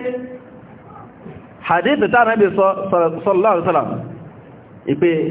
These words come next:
òkú al-mayyitu yu'adhabu bi bukahi ahlihi. Òkú a máa jẹyà látara igbe àwọn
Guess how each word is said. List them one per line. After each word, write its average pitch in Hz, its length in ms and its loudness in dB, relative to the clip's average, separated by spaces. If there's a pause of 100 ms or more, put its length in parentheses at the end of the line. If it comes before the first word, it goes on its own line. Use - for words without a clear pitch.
(500)
òkú 185 680 4
al-mayyitu 202 520 2
yu'adhabu 180 680 2 (680)
bi 143 120 2
bukahi 208 420 2
ahlihi. 156 480 0 (1000)
Òkú 165 300 4
a 214 120 4
máa 214 280 2 (160)
jẹyà 160 300 4 (1600)
látara 196 640 2
igbe 190 280 0
àwọn 165 240 2